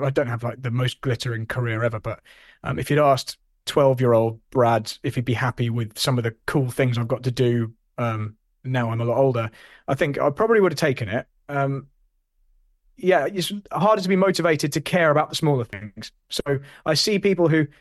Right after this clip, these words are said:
in the past I would have regarded as not so much of a, a threat in terms of driving, but they might not have had the championship success or, or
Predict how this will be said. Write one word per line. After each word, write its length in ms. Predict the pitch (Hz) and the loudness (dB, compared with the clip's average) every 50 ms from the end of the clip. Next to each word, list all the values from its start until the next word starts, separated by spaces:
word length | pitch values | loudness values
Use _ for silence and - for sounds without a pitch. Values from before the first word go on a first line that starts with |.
| _ _ - | _ _ -6
in 120 | 175 180 | -4 -2
the 60 | 175 165 | 0 2
past 260 | - 180 156 135 - | 4 4 4 4 2
I 40 | 147 | 2
would 120 | 147 143 | 2 2
have 80 | 135 131 | 2 2
regarded 320 | 131 139 135 131 127 127 | 4 4 4 4 4 2
as 160 | 131 123 - _ _ _ _ _ _ - 117 139 | 0 -2 -4 _ _ _ _ _ _ -14 -6 -4
not 240 | 165 156 165 - | -2 -2 -2 0
so 100 | - - | 0 0
much 180 | 143 139 123 135 | 0 0 0 0
of 80 | 135 131 | 2 2
a, 140 | 120 123 - _ _ _ - | 0 0 -2 _ _ _ -6
a 80 | 135 | -6
threat 400 | 123 - - - 139 127 117 - _ _ _ _ - | -6 -4 -4 0 0 2 0 0 _ _ _ _ -8
in 80 | - 127 | -6 -2
terms 160 | - 135 117 | -2 -2 -2
of 80 | 123 113 | -2 0
driving, 400 | 156 160 156 135 113 98 113 110 | 2 2 2 2 0 -4 -10 -6
but 80 | 135 | -2
they 80 | 143 147 | 0 2
might 200 | 151 165 180 160 | 2 2 2 2
not 120 | 147 135 | 0 -2
have 40 | 120 | 0
had 200 | - 165 165 147 | 0 0 0 0
the 60 | 131 127 | 0 -2
championship 720 | - - 127 123 - 120 113 104 - 117 - _ - - | -2 -2 -2 -2 -2 -4 -4 -4 -6 -8 -8 _ -10 -8
success 520 | - - - - - 120 110 110 - - | -8 -8 -6 -6 -6 -4 -4 -4 -4 -4
or, 260 | 127 113 110 110 - - - _ _ - | -2 -4 -4 -6 -8 -12 -20 _ _ -8
or 140 | 131 120 | -6 -6